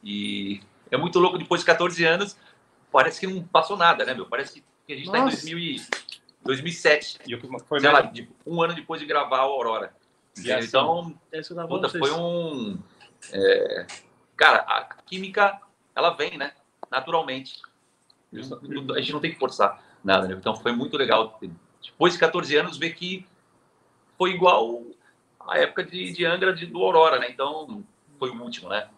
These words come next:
Speaker 1: A gente
Speaker 2: Sim.
Speaker 1: gravou junto. Falei, Rafa.
Speaker 3: Você basicamente já sabia como o cara trabalhava e chegou, o cara, pô, ele vai fazer isso daqui, ah, aquelas coisas que o Aquiles já faz e tal. Então,
Speaker 2: Ah,
Speaker 3: já
Speaker 2: mas,
Speaker 3: foi,
Speaker 2: pô,
Speaker 3: tipo
Speaker 2: de-, deixa eu falar uma coisa que eu acho importante, assim, a galera vê o Aquiles,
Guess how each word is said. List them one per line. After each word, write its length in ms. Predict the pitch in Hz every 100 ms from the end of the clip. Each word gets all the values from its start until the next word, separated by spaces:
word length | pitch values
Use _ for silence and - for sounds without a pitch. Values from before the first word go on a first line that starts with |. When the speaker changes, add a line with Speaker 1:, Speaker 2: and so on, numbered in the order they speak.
| _ _ -
Speaker 1:
A 40 |
gente 140 | 104 -
Speaker 2:
Sim. 60 |
Speaker 1:
gravou 280 | 101 107 120
junto. 220 | 110 92 _ _ _
Falei, 180 | - 98
Rafa. 240 | 95 - _ _ -
Speaker 3:
Você 240 | - 117
basicamente 480 | 117 117 120 117 120
já 80 | 127
sabia 600 | - 123 - 110 147 143
como 200 | 127 120
o 40 | -
cara 160 | 107 104
trabalhava 580 | 104 98 87 92 110 120
e 60 |
chegou, 480 | - 120 101 104 117
o 40 |
cara, 340 | 120 123 127 120 _
pô, 180 | - 120 - -
ele 160 | 110
vai 120 | 147
fazer 200 | 143 143
isso 120 | 147 -
daqui, 360 | 147 - 135 113 -
ah, 160 | 135 127
aquelas 260 | 139 131
coisas 240 | - 139 127
que 60 |
o 20 | 143
Aquiles 200 | - 120
já 120 | 120
faz 440 | - 104 123 113
e 40 | 98
tal. 240 | 110 110
Então, 120 | - 247
Speaker 2:
Ah, 40 | 233
Speaker 3:
já 60 | 247
Speaker 2:
mas, 160 | 262 415
Speaker 3:
foi, 20 | 294 277
Speaker 2:
pô, 0 |
Speaker 3:
tipo 140 | 240 247 233
Speaker 2:
de-, 60 |
deixa 220 | 254 285 311
eu 60 |
falar 200 | 269 269
uma 80 | 254
coisa 220 | 240 240 240
que 100 | 240
eu 60 |
acho 160 | 226 226
importante, 600 | - 254 - 180 160 151
assim, 180 | - 143
a 40 |
galera 400 | 175 190 220 220 -
vê 140 | 185 208
o 240 | 196 160
Aquiles, 680 | 160 - 185 165 - -